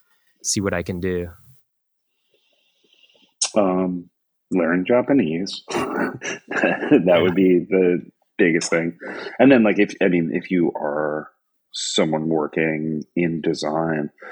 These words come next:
Speaker 2: learning Japanese typography is incredibly nuanced. <coughs> And to do, 'cause,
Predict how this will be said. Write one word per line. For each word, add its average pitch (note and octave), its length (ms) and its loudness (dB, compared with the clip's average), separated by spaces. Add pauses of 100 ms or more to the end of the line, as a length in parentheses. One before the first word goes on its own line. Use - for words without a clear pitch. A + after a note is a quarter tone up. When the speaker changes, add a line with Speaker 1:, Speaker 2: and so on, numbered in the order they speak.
(420)
Speaker 2:
learning A2+ 560 4
Japanese F#2 400 0
typography D2+ 640 -4 (380)
is D#2+ 400 -6
incredibly D2 1200 -4 (380)
nuanced. F#2+ 640 2 (180)
<coughs> - 880 0 (680)
And F2+ 400 -2 (100)
to G#2+ 80 -8
do, F2 640 -2 (180)
'cause, - 380 -2